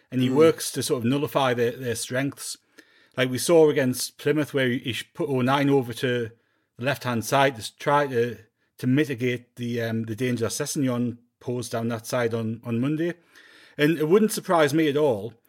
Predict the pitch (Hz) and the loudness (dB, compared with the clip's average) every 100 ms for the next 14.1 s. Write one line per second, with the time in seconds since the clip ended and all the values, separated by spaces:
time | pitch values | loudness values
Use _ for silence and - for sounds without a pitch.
0 | _ _ _ - 131 127 - - _ _ | _ _ _ -4 -2 -2 -6 -20 _ _
1 | - 165 175 170 151 - 139 113 156 104 | -4 -2 0 -2 -6 -2 -2 0 0 0
2 | - - _ _ _ _ _ 123 147 135 | -4 -18 _ _ _ _ _ 0 2 2
3 | 131 147 143 135 127 113 - - 165 156 | 2 2 2 2 -2 -4 -8 -6 -4 -4
4 | - 127 113 - 135 131 123 107 - _ | -4 -6 -6 -2 -2 0 -4 -6 -10 _
5 | _ 117 - - 131 120 - 127 123 131 | _ -12 -10 -8 -6 -8 -6 -2 0 0
6 | 113 117 117 101 _ _ _ - 139 120 | 0 0 -2 -4 _ _ _ -6 -4 -4
7 | 113 120 113 120 117 101 - _ - _ | -4 -2 0 0 -2 -4 -10 _ -20 _
8 | _ 135 151 175 175 160 156 160 170 165 | _ -2 0 2 2 2 0 -4 -2 -2
9 | - 131 107 - - 135 110 151 135 113 | -2 -2 -4 -6 -8 -8 -2 2 2 2
10 | 117 110 _ _ 147 151 113 156 139 117 | -2 -10 _ _ -6 -6 -6 -2 -2 0
11 | 143 123 - 120 117 107 147 135 147 160 | -2 -2 -4 -6 -6 -6 -4 0 2 2
12 | 151 135 131 147 160 151 - - _ _ | 0 -4 2 4 4 0 -14 -20 _ _
13 | _ _ - 117 110 147 143 131 143 156 | _ _ -6 -6 -4 -2 0 6 6 6
14 | 156 | 2